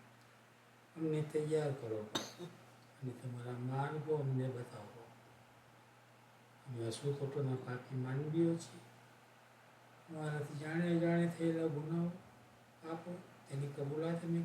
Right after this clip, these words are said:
કરીએ છીએ. અને પિતા બાપ, તમે કહ્યું છે કે તમે જો પસ્તાવ સહિત પ્રાર્થના કરશો, તો તમારા પાપોને માફ કરવામાં આવશે.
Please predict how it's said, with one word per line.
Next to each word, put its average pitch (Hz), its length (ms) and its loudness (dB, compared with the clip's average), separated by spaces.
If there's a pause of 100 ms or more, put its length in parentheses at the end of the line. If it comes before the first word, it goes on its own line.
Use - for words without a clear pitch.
કરીએ 170 280 -2
છીએ. - 220 -10 (1300)
અને 143 140 -8
પિતા 139 320 -4
બાપ, 151 340 -2
તમે 143 160 -2
કહ્યું 190 320 -2
છે - 160 -4
કે - 1400 -18 (140)
તમે 127 240 0
જો 127 120 -2
પસ્તાવ 165 500 0 (140)
સહિત 170 280 2
પ્રાર્થના 170 380 -4
કરશો, 139 400 -8 (1040)
તો - 280 -10
તમારા 131 260 0
પાપોને 139 460 -6
માફ 139 340 -4
કરવામાં 160 460 0
આવશે. 110 220 -12